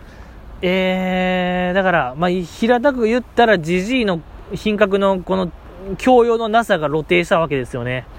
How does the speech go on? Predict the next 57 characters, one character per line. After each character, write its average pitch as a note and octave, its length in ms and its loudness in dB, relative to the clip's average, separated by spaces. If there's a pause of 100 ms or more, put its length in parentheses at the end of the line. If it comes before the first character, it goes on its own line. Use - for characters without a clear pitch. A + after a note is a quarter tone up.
(920)
え - 40 -12
ー F3 300 -2
っ D#3+ 40 -10
と、 E3 140 -4
ほ A3 180 -2
ん G#3+ 80 -4
と G3 80 2
福 A#3+ 360 2
井 F#3+ 60 2
に D3 420 -2
対 F3 240 2
し - 120 -12
て、 C3 300 2 (1000)
ふ - 160 -4
わ B3 100 8
っ A#3+ 60 2 (260)
と F3+ 80 -2
し - 80 -6
た E3+ 120 0
知 F3+ 160 -4
識 C#3+ 520 -6
を、 F3+ 240 0 (1000)
ち - 20 -16
ょ - 20 -16
っ - 40 -16
と D3 100 -2
さ F3 140 0
ら E3+ 100 2
け F3 100 -2
出 E3 160 0
し - 120 -12
ち - 40 2
ゃ E3 40 2
っ - 40 -2 (240)
た F3 100 0
っ E3 40 -2
て - 180 -10
い C3+ 60 0
う、 B2 60 -4
こ C3 140 -8
の、 A#2+ 680 -6 (720)
恥 F3+ 280 0
ず F3+ 80 -2
べ G#3 120 2
き - 100 -10
行 F#3+ 220 2
為 D#3+ 80 0
を - 20 0
い D3+ 40 -6
た F3 100 -2
し D#3+ 80 -6
ま F#3 140 -2
し - 60 -10
た F3 80 0
こ E3+ 100 -2
と A3 160 4
を、 D#3+ 100 0